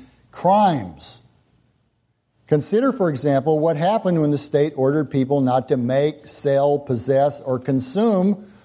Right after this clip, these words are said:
alcoholic beverages or certain narcotics. Namely, black markets and crime galore,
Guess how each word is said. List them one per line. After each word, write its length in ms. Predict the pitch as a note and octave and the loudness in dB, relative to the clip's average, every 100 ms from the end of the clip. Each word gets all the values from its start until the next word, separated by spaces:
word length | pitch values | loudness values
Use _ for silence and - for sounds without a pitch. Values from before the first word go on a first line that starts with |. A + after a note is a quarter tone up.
| _ _ | _ _
alcoholic 760 | C#3 D#3+ F3 D3+ D#3+ F3 E3 C#3+ | -2 0 0 0 2 0 -2 0
beverages 800 | A3 B3 F#3 A#2 G2+ D2+ - - _ _ _ - | 0 2 0 -2 -8 -14 -18 -20 _ _ _ -2
or 160 | B2 | 0
certain 420 | D3 - C3+ D3 D3+ | 0 2 2 2 2
narcotics. 920 | D#3+ E3+ G#3 A#3+ G#3 A2+ - - - _ _ _ _ _ _ _ _ _ _ _ _ _ _ | 4 2 2 4 2 0 -10 -16 -20 _ _ _ _ _ _ _ _ _ _ _ _ _ _
Namely, 460 | G2+ G2+ F#2 C#3 F#3+ | -8 -6 -2 0 0
black 400 | G2 A#2+ B2+ - | 2 2 2 0
markets 480 | B2+ C3+ D#3+ E3+ - | 0 2 2 -2 0
and 180 | D3 | -2
crime 480 | B2 D3+ C#3+ D#3+ E3+ | 0 -2 0 2 2
galore, 600 | D#3 F3+ A#3 B3+ B2 F#2+ | 0 0 2 2 0 -6